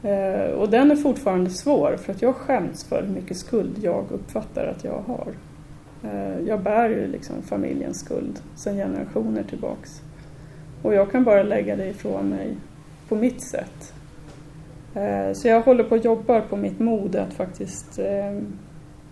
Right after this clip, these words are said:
eh, göra det här lite mer på mitt sätt än på det som jag tror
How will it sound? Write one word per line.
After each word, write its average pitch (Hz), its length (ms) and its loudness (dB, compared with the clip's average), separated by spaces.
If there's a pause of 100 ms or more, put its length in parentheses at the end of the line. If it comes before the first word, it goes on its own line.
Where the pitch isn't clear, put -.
(1300)
eh, - 800 -4 (1400)
göra 220 420 4
det 208 80 2
här 185 340 0 (2000)
lite 208 320 -4
mer 202 340 0 (300)
på 220 80 -4
mitt 214 260 -6
sätt - 440 -10
än 208 300 -10 (440)
på 214 80 -6
det 196 180 -4
som 202 200 -8
jag 196 160 -4
tror 208 380 -2